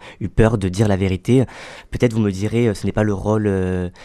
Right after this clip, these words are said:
des évêques, des prêtres, mais aujourd'hui, voilà, pour faire le lien avec tout à l'heure ce que j'ai dit pour le combat pour la vie, est-ce que par exemple, euh,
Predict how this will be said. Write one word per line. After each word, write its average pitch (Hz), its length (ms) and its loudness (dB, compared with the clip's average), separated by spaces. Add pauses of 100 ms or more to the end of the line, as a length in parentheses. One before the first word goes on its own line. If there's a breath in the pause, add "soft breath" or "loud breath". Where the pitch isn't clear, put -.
(140)
des 98 240 -4
évêques, 104 260 0
des 98 120 -4
prêtres, - 420 0
mais 98 120 0
aujourd'hui, 95 380 -4
voilà, 104 200 -2
pour - 140 -12
faire 101 120 -2
le 92 80 -4
lien 110 140 0
avec 98 120 -2
tout - 100 -12
à - 20 -4
l'heure 107 120 -4
ce - 60 -14
que 101 100 -12
j'ai 92 100 -8
dit 107 140 -8
pour - 200 -8
le 87 80 -6
combat 110 240 0
pour 98 180 -4
la 92 120 0
vie, 123 200 0 (380 loud breath)
est-ce 98 160 -10
que 120 80 -6
par 95 200 -4
exemple, 101 340 -4
euh, 90 300 -2